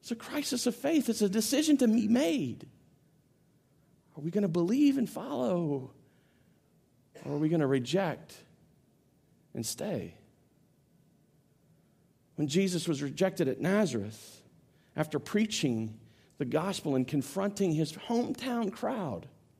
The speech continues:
with the fact that they were the spiritually poor, they were the spiritually oppressed, that they were the spiritually blind, he, he confronts them with that truth, and they reject him,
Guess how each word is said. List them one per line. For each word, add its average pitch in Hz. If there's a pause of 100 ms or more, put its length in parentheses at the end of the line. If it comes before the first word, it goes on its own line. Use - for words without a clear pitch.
(680)
with 170
the 185
fact 175
that 165
they 185
were 180
the 147
spiritually 214
poor, 180
they 156
were 147
the 139
spiritually 180
oppressed, 160
that 165
they 190
were 170
the 135
spiritually 190
blind, 143 (260)
he, 233 (180)
he 220
confronts 254
them 202
with 208
that -
truth, -
and 240
they 233
reject 220
him, 160